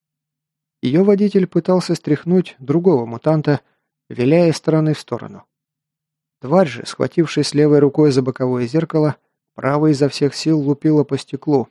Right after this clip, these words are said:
пытаясь разбить его, видимо, следуя примеру своего погибшего собрата. Водитель резко затормозил.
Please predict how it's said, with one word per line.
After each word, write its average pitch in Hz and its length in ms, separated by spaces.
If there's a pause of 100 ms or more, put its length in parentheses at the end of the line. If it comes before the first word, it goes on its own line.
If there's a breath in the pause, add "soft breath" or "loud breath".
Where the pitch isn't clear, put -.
(300)
пытаясь 165 400
разбить 147 420
его, 78 180 (720)
видимо, 190 400
следуя 185 380
примеру 165 440
своего 151 420
погибшего 120 580
собрата. - 540 (1800)
Водитель 165 680 (100)
резко 160 480
затормозил. 160 760